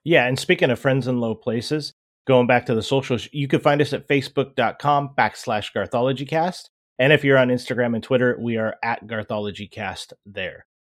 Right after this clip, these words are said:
We look forward to the interaction, and, uh, we really do enjoy it. We appreciate the support.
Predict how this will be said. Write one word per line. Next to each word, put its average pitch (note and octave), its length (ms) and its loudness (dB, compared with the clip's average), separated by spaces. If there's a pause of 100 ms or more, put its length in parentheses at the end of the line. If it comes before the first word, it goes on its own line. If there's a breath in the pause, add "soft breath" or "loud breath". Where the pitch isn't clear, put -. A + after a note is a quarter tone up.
(120)
We A2 120 0
look G#2+ 340 -4
forward A#2 320 -2
to B2 80 -4
the A2+ 140 -2
interaction, A2+ 680 -2
and, G#2 420 -6
uh, G2+ 240 -2
we A2 120 -4
really A2 240 -2
do G#2 140 -6
enjoy F#2 300 -8
it. - 180 -14
We G#2 120 -10
appreciate G2+ 420 -10
the - 80 -20
support. - 380 -16